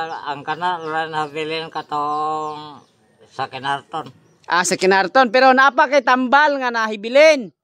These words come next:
Speaker 1: Wala na gyud. Ang katon na lang nabilin lagi sa Kinarton.
Speaker 2: Ah, katon na lang?
Speaker 1: Oo.
Speaker 2: Ah, ugma, tay.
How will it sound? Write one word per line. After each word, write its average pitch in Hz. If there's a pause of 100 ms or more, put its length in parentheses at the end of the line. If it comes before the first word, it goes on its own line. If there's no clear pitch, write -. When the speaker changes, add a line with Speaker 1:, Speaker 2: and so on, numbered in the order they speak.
(140)
Speaker 1:
Wala 127
na 180
gyud. 170
Ang 165 (280)
katon 170
na 180
lang 175
nabilin 160
lagi 151
sa 151
Kinarton. 151
Speaker 2:
Ah, 156
katon 160
na 175
lang? 233
Speaker 1:
Oo. 123 (680)
Speaker 2:
Ah, 165
ugma, 269
tay. 285